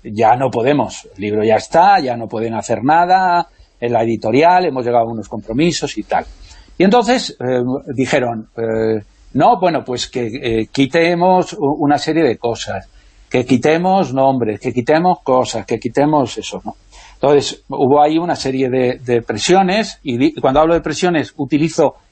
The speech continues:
intencionadamente esta palabra, no recomendaciones, sino hubo presiones, y, eh, bueno, eh, a-, al final el libro salió tal y como estaba publicado, y hubo algunos nombres, eh,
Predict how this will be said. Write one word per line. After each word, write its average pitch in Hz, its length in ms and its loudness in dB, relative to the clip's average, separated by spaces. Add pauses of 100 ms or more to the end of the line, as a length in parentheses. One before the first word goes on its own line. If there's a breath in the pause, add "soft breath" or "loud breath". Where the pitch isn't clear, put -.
(260)
intencionadamente 156 1040 0
esta 120 260 0
palabra, 147 480 2
no 180 220 0
recomendaciones, 139 960 -2
sino 131 180 -4
hubo 143 340 2
presiones, 135 640 0 (720 soft breath)
y, 180 420 4
eh, 127 400 2
bueno, 139 280 0 (720)
eh, 110 200 -6
a-, 113 240 2
al 120 160 2
final 135 320 0
el 135 120 0
libro 139 480 2
salió 135 380 2
tal 156 240 0
y 147 60 -4
como 147 140 -6
estaba 143 260 0
publicado, 151 600 -2 (480)
y 147 140 2
hubo 165 400 4
algunos 135 540 0
nombres, 156 580 0
eh, 104 760 -6